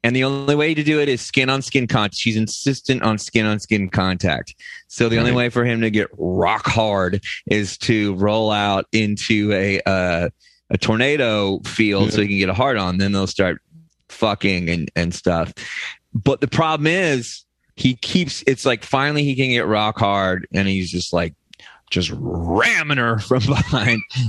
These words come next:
Speaker 1: And, um, and then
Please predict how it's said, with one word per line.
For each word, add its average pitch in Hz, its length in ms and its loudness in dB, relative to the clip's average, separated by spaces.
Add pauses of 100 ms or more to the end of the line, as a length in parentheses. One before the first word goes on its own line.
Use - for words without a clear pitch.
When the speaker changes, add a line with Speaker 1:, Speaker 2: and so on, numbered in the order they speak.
(160)
Speaker 1:
And, 127 580 0
um, 104 440 0 (600)
and 123 220 0
then 147 460 0